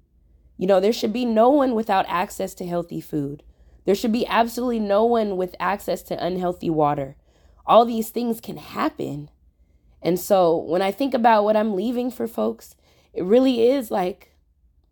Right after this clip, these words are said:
you know, um, I live a lot by this pay it forward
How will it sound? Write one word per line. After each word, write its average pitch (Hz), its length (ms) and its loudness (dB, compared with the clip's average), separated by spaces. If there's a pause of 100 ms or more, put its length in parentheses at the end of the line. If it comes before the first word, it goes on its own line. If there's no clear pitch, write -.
(1080)
you 226 100 -4
know, 262 360 0 (600)
um, 233 420 0 (1300)
I 180 60 2
live 233 240 6
a 233 60 2
lot 220 280 4
by 214 200 2
this 208 160 -4
pay 202 300 0
it 170 140 -4
forward 202 540 0